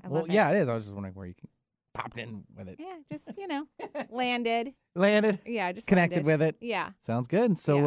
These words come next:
Speaker 2: are we with you, the listeners, for the Marie Manucherry Show and callers, eight seven seven, eight two five, eight eight two eight? We'll take Annie to start things off, calling in from Crofton, Maryland, I believe. Yes, Annie.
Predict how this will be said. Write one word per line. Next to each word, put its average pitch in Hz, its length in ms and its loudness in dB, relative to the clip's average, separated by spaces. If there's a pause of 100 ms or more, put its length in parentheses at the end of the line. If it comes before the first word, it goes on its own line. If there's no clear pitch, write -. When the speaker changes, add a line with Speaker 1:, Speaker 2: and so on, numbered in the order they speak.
Speaker 2:
are 143 140 6
we 160 200 4
with 185 320 2
you, 247 280 2
the 135 140 -2
listeners, 196 440 -4
for 156 120 -6
the 143 80 -4
Marie 151 140 0
Manucherry 185 480 0
Show 180 340 2
and 131 260 -8
callers, 175 460 -2
eight 117 220 -8
seven 104 240 -4
seven, 247 320 0 (160)
eight 107 240 -6
two 135 180 -6
five, 151 400 0
eight 127 140 -2
eight 135 160 -4
two 170 140 -2
eight? 185 180 -2 (280)
We'll 127 100 -8
take 127 180 -2 (220)
Annie 202 280 2
to 196 80 -4
start 175 220 -2
things 170 180 -2
off, 185 220 -2
calling 147 240 0
in 143 60 -2
from 139 180 -8
Crofton, 185 760 -4
Maryland, 90 840 -4
I 87 80 -12
believe. 147 360 -10
Yes, - 300 -8
Annie. 196 300 -2